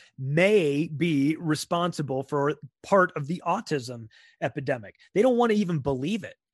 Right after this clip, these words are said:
because to understand it and to know it is to then question their twenty-five-year career as a pediatrician and knowing that they were a part of it, and, like, what sort of guilt, what sort of psychological ramifications does that mean for them,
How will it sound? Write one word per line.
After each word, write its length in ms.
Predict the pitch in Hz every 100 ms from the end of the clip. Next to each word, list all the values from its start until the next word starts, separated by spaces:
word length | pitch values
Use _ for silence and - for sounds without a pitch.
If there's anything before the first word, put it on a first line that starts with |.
| - -
because 280 | 185 196 -
to 180 | -
understand 600 | 208 220 208 - 202 208
it 80 | 180
and 100 | 160
to 100 | 156
know 320 | 143 143 156 220
it 120 | -
is 160 | 165 151
to 140 | -
then 280 | 143 175 175
question 640 | - - 175 175 - 175
their 220 | 160 147 120 _
twenty-five-year 920 | - - 190 185 - 170 156 160 156 -
career 540 | 147 147 180 165 160 - - -
as 140 | 151
a 60 | 143
pediatrician 720 | - 190 160 - 185 - 151
and 100 | 143
knowing 220 | 160 165
that 160 | 151 135
they 100 | 170
were 140 | 165
a 60 | 120
part 340 | - 175 180
of 100 | 175
it, 160 | 180 170 151
and, 240 | 139 131
like, 180 | 143 131
what 160 | 175 180
sort 160 | 175
of 180 | 139 120
guilt, 300 | 113 170 165 _ _ - _ _ _ 151
what 160 | 165
sort 200 | - 180
of 300 | 147 123 120 _ _ -
psychological 880 | - 170 180 160 156 165 165 165 143
ramifications 800 | 156 165 143 - 165 160 143 127
does 120 | 113
that 220 | 143 160
mean 140 | 160
for 140 | 143 127
them, 560 | 113 143 170 202 208